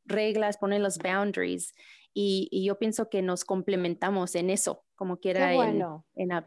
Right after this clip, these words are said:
Speaker 2: Porque esa,
Speaker 1: en
Speaker 2: esa
Speaker 1: hablar
Speaker 2: es
Speaker 1: con
Speaker 2: otra,
Speaker 1: ellos.
Speaker 2: también hay muchos padres de familia que quieren ser amigos de sus hijos, pero no, por algo son los padres, ¿no?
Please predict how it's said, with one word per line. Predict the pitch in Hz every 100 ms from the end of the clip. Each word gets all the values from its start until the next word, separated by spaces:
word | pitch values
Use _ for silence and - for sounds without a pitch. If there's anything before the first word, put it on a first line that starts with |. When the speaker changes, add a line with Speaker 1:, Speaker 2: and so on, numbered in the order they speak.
| 190
Speaker 2:
Porque | 180
esa, | 370 302
Speaker 1:
en |
Speaker 2:
esa | 320
Speaker 1:
hablar | 392 453
Speaker 2:
es |
Speaker 1:
con | -
Speaker 2:
otra, | 392 349
Speaker 1:
ellos. | 302
Speaker 2:
también | 285 311 349
hay | 359
muchos | 359 359
padres | - 311 294
de | 254
familia | 214 196 202 208
que | 214
quieren | 214 208 208
ser | 220
amigos | 202 202 190 196
de | 196
sus | 175 165 190
hijos, | 165 196 -
pero | 185 165
no, | 185 208 175
por | 180
algo | 196
son | 214 202
los | 185
padres, | - 190 170 147 156
¿no? | 180 233